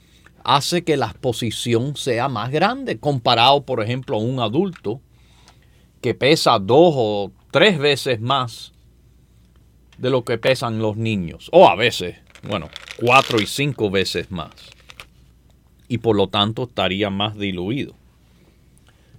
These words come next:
Pero igual de mal es, igual de mal es para los adultos, para los mayores, para cualquiera.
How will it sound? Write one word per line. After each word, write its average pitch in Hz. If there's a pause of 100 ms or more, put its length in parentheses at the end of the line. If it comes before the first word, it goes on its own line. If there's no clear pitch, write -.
(120)
Pero 120
igual 92
de 143
mal 123
es, - (1120)
igual 98
de 220
mal 160
es - (1400)
para 90
los 95
adultos, - (120)
para 110
los 131
mayores, 214
para 175
cualquiera. 233